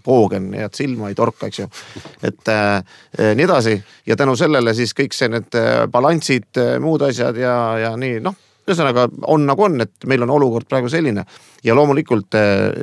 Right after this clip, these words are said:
ei tähenda ka see, et kui me siin mõtleme seda uue mingit kontserdi või mis iganes maja kultuurikeskuse siis, äh, mõtteid, et, äh,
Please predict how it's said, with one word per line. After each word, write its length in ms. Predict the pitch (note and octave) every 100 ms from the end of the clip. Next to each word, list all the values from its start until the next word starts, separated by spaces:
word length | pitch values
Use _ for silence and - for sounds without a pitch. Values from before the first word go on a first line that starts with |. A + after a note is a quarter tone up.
| - - - -
ei 160 | C3 B2+
tähenda 380 | D3+ B2+ - A2
ka 80 |
see, 240 | G2+ D3+ G#2+ - - -
et 160 | A2 -
kui 160 | B2
me 140 | A2+ G2+
siin 160 | G#2+
mõtleme 400 | A#2 - G#2 F#2+
seda 300 | F#2 G#2 G2+ G2+
uue 320 | A#2+ A2+ G2+
mingit 240 | G2+ G#2
kontserdi 460 | C#3 C3 - G2+ G#2
või 100 | G#2+
mis 80 | -
iganes 240 | A2+ G2
maja 460 | A2 G#2 F#2+ F2 - - - _ -
kultuurikeskuse 880 | A2+ - G#2+ G2+ G#2 - G2+ F#2+ F2
siis, 300 | F2+ - G2
äh, 220 | F#2 - G2
mõtteid, 500 | D#3+ - G#2 F#2+ - - - - _ _ _ _ -
et, 380 | G2+ F#2+ _ G2
äh, 560 | F#2+ E2+ - A#1+ -